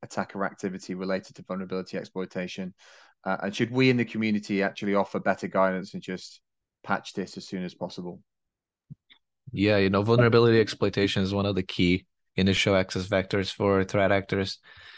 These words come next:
Speaker 2: And I think that when we're talking about what else we can do, we have to talk about defenses beyond patching. We have to assume that a threat actor will find a way to exploit some vulnerabilities.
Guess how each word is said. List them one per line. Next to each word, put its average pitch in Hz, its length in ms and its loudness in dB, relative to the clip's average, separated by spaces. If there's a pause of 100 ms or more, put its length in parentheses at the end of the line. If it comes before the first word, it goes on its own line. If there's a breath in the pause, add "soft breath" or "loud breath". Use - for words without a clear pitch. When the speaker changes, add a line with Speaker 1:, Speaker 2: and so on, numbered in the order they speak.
(240 loud breath)
Speaker 2:
And 110 140 4
I 117 40 2
think 135 180 2
that 135 100 4
when 123 160 6
we're 117 100 6
talking 113 320 0
about 101 300 2
what 101 120 2
else 98 200 2
we 98 80 0
can 98 160 -2
do, 104 180 2
we 104 120 2
have 104 180 0
to - 80 -2
talk 110 240 0
about 98 400 2
defenses 98 480 -2
beyond 90 420 2
patching. 101 500 0 (500 loud breath)
We 104 140 2
have 123 220 2
to 131 120 4
assume 113 340 2
that 101 120 2
a 95 60 2
threat 95 240 0
actor 92 320 0
will 92 140 0
find 95 300 0
a 98 60 2
way 98 140 4
to - 140 -2
exploit 90 420 0
some 98 220 0
vulnerabilities. 104 760 2